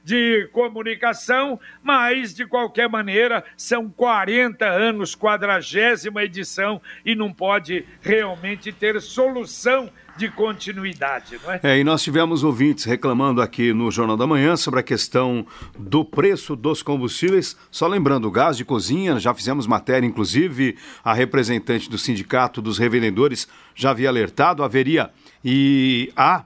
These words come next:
Speaker 2: mais aumentos previstos para esse final de ano. Ontem, um aumento aplicado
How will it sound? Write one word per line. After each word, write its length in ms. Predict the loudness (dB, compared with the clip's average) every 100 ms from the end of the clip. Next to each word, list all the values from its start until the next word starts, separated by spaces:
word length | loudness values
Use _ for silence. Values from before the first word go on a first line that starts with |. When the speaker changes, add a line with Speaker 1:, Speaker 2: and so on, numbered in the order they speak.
| _ -6
Speaker 2:
mais 400 | 0 2 2 2
aumentos 360 | 4 2 0
previstos 840 | 0 -2 0 -2 -2 -4 -4 -6 -8 -20 -12 -2
para 240 | 0 2
esse 160 | 0 0
final 240 | 2 2
de 120 | 2
ano. 240 | 2 0 -6 -16 -6
Ontem, 500 | 0 2 2 0 -2 -2
um 100 | 0
aumento 400 | 2 2 2 0
aplicado 560 | -2 -2 2 2 0